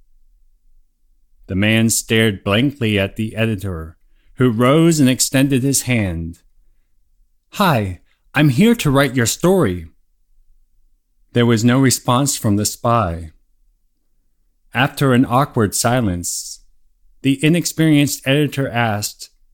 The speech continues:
"Do you remember our meeting last week?" The spy shook his head. He did not remember,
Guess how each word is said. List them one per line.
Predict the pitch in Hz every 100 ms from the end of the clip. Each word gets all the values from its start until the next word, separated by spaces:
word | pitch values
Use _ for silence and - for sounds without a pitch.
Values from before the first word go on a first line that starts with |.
| _ _ _ _ _ _ _
"Do | 160
you | 196 247
remember | 226 170 170 175 156
our | 123
meeting | 110 127 170 117 110 110
last | 113 120 - 131
week?" | 147 - - - - - - _ _ _ _ _ _ _ _ _ _ _ _ _ _ -
The | 117
spy | - 127 120 123 123 110
shook | - 135 -
his | 113 -
head. | 117 90 80 101 - _ _ _ _ _ _ _
He | _ -
did | 143 135
not | 143 160 127
remember, | 98 92 87 80 -